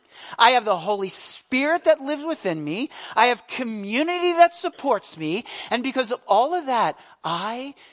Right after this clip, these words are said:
can choose to rejoice in the Lord. And I know that when that challenge arises, that unexpected thing occurs,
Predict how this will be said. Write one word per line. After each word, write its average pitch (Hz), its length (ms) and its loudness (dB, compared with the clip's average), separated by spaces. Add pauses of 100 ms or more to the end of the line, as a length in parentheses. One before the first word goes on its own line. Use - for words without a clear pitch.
can 180 280 -12
choose 185 960 -10 (720)
to 160 140 -14
rejoice 151 580 -8
in 180 60 -12
the 170 100 -10
Lord. 180 280 -10
And 131 140 -12 (100)
I 226 280 0
know 240 520 -4 (480)
that 220 180 4
when 214 200 -2
that 190 220 4
challenge 247 600 0
arises, 208 600 2 (220)
that 214 240 8
unexpected 254 960 0
thing 247 300 -4
occurs, 196 680 -4